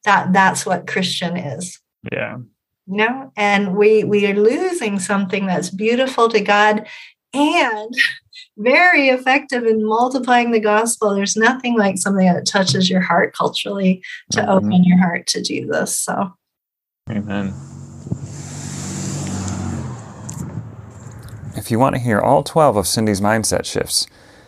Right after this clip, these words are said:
Speaker 2: be sure to subscribe to the On the Road podcast. You can do that through whatever podcast app you're listening to,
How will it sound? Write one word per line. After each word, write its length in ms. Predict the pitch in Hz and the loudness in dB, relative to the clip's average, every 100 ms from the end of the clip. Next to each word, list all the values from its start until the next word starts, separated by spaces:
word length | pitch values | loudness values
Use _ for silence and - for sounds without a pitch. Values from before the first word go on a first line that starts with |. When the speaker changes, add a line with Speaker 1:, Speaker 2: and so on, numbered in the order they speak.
| _ _ _ | _ _ _
Speaker 2:
be 80 | 117 | 0
sure 160 | 143 | 2
to 60 | 120 | 0
subscribe 520 | - 104 - 110 110 | 0 -4 0 2 2
to 60 | 104 | 2
the 80 | 87 | 2
On 220 | 107 117 | 2 4
the 80 | 120 | 4
Road 180 | 120 | 2
podcast. 800 | 123 98 90 - - - - - - | 2 -4 -6 -6 -4 -4 -6 -8 -10
You 80 | - | -4
can 140 | 107 | 0
do 120 | 113 | 2
that 220 | 120 120 | 2 0
through 200 | - 113 | 0 2
whatever 280 | 98 101 - | 2 2 0
podcast 540 | - 123 135 151 143 147 | 0 0 0 0 0 2
app 200 | 139 113 | 0 0
you're 80 | |
listening 320 | 110 - 151 147 | -2 0 -2 0
to, 320 | 165 175 | 0 0